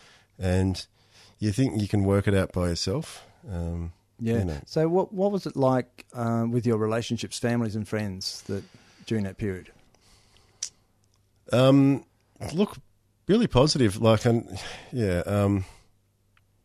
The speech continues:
Speaker 1: yeah, I became a lot more <laughs> reliable.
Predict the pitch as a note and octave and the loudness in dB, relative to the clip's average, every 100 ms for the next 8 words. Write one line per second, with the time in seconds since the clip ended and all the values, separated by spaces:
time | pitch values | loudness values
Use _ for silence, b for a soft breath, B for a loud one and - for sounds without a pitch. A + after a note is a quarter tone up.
0 | _ _ _ _ _ _ _ _ _ _ | _ _ _ _ _ _ _ _ _ _
1 | E3 E3 D#3+ D3+ D3+ - D#3+ F3 A#2 G#2+ | 4 8 8 6 0 4 4 6 4 4
2 | A2 A#2 A2+ G#2 G#2+ - A2 G#2+ A#2 D#3+ | 2 4 4 6 4 6 6 6 2 -2